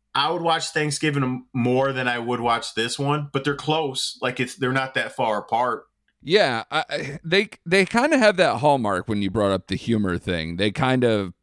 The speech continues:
Speaker 2: put that through all the movies that I've seen. I saw, uh, Night at the Eagle Inn, uh, one of Larry Dwyer's, uh, Connecticut Classic Nights. They did kind of like a,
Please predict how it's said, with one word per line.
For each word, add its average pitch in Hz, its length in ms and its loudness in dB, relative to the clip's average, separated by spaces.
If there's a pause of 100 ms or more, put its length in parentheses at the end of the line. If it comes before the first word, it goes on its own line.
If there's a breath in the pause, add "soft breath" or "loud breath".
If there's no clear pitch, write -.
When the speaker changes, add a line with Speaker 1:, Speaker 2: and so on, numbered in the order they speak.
(160)
Speaker 2:
put 120 220 -2
that 98 300 0
through 101 220 -4
all 104 220 2
the 98 120 -2
movies 90 420 -4
that 90 200 -4
I've 92 280 -2
seen. 80 400 -8
I 90 120 -8
saw, 98 380 0
uh, 90 320 0 (380 loud breath)
Night 120 340 2
at 117 160 -2
the 110 220 -4
Eagle 101 280 -2
Inn, 95 500 -2 (280)
uh, 92 280 2
one 92 200 -2
of 87 100 -2
Larry 90 260 -2
Dwyer's, 87 720 -4
uh, 82 300 -4
Connecticut 87 560 -8
Classic 85 500 -6
Nights. 87 420 -6
They 85 240 -2
did 87 220 -8
kind 95 160 -8
of 85 60 -10
like 85 200 -8
a, 82 240 -6